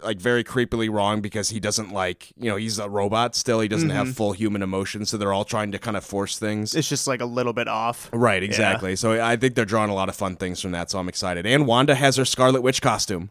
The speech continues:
Speaker 2: Oh, cool.
Speaker 1: They showed a clip of it,
Speaker 2: Like
Speaker 1: like,
Speaker 2: the,
Speaker 1: the,
Speaker 2: the
Speaker 1: the
Speaker 2: red one?
Speaker 1: Yep, with the
Speaker 2: Yeah.
Speaker 1: mask and everything.
Speaker 2: Oh, nice, nice.
Speaker 1: Yeah, oh, that make, like, it looks a
Speaker 2: Like
Speaker 1: little
Speaker 2: the
Speaker 1: bit
Speaker 2: one from, uh, what's it called? What's that game just came out?
Speaker 1: Uh, Marvel Ultimate Alliance three?
Speaker 2: Yeah.
Speaker 1: Yeah, they used the classic costume in
Speaker 2: Okay,
Speaker 1: that.
Speaker 2: cool.
Speaker 1: Yeah, 'cause they're not afraid of, of hol-, uh,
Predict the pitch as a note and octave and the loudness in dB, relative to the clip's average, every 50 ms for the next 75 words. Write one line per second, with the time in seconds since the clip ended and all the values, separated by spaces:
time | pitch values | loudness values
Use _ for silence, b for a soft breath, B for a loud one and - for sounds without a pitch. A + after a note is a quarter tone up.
0 | _ - C#3+ D3+ D#3 D3 - D3 D3 C#3+ C3+ C#3 C3+ C3+ - C#3+ C3+ C3+ - - | _ 2 6 6 6 6 6 4 4 6 6 6 4 6 6 6 6 6 4 2
1 | C#3 B2 - A#2+ G2 G#2+ A#2+ C#3+ G#2 C3+ C#3+ B2 A#2 C3 C#3+ B2 B2 B2+ B2 A#2+ | 2 4 4 2 2 2 2 2 2 0 0 0 0 0 0 2 2 2 2 2
2 | C3 C3+ C#3 D3 C#3+ A#2+ B2+ B2 - - A#2+ A2+ A#2+ A2+ G#2 G#2+ A2 G#2+ A#2+ C3+ | 2 0 0 2 4 4 4 4 2 0 -2 0 0 0 0 0 0 0 -2 -2
3 | - - C3+ C3 C3+ C#3+ D3 C#3+ D#3 D#3 D#3 C#3+ C#3 C3+ B2+ A#2+ A#2+ B2+ A#2+ A#2+ | 0 0 2 2 2 2 4 4 4 6 8 8 8 8 6 4 0 0 -2 -2
4 | A#2+ - B2+ B2 B2+ A#2+ G#2 G2+ G#2+ A#2+ C3 B2+ A#2 A#2+ B2 G#2+ G#2 A#2 B2 B2 | -2 -2 0 4 4 4 4 4 4 4 6 6 6 4 2 2 0 2 2 0
5 | A#2+ A#2 A2+ - _ - - B2+ C3+ C#3 D3 D#3 G3+ G3+ - - D3+ D3 D3 C#3+ | 0 -2 -6 -8 _ -4 0 0 4 4 6 6 6 4 4 2 0 2 6 8
6 | D3+ C#3+ C#3 - - E3 E3 D#3+ D#3 - E3+ D#3 D3 C#3+ C3+ C3 B2+ B2 B2 B2 | 8 8 8 6 6 6 6 6 6 4 2 2 4 4 4 4 4 4 2 2
7 | A#2+ A#2 A#2 B2 B2+ - - - A#2 A#2 A#2 A#2+ B2 - - B2+ - C3 B2+ C3+ | 2 0 -2 -4 -8 -8 -8 -6 -4 -4 -4 -4 -6 -10 -10 -8 -6 -6 -2 -2
8 | C3 B2+ C3 B2+ B2 - - - - C#3 C3+ C3+ C3+ C3 _ _ _ _ _ _ | -2 -2 -2 -6 -6 -8 -6 -4 -2 -2 -2 -2 -4 -4 _ _ _ _ _ _
9 | _ - A#2 B2 B2 A#2 A#2 A2+ A2+ A2 A2 G#2+ G#2 G2+ G#2 G#2 - - B2 B2 | _ 4 4 6 8 8 6 6 6 4 4 4 2 0 -2 -10 -12 -2 2 4
10 | B2 C3 C3+ C3+ C3 B2+ - C3+ C3 A#2 A2+ A#2 A#2 A#2 A2 - - C#3 C#3+ D3 | 4 6 6 4 4 4 2 2 2 4 4 4 2 2 0 2 2 2 2 2
11 | C#3 - D#3 D3+ D3+ C#3 C3+ C3+ C#3 C#3+ B2+ - A#2 - A2+ G2+ F2+ - F#2+ - | 2 4 8 8 8 10 8 8 6 6 4 2 -2 0 0 -2 -2 -4 -6 -6
12 | G2 D#2+ - - - D2+ - D3+ C#3+ C3+ A#2 A2+ A#2 - - B2+ A#2 F2 B1+ - | -6 -6 -6 -6 -4 0 2 2 2 2 -2 -4 -4 -4 -4 -4 -2 -4 -6 -6
13 | - A#2 B2+ D3 D#3 E3 C#3+ B2 - C3+ B2+ A#2+ A2+ F#2 F2 - - - A2 G2+ | -4 2 4 6 6 6 4 4 4 4 4 4 2 0 -6 -12 -8 -4 -4 -4
14 | F#2+ - - B2 A2 - - F#2 G2 F#2 E2 E2 | -2 -2 -2 -2 -2 -2 -2 -2 -2 -2 -2 -2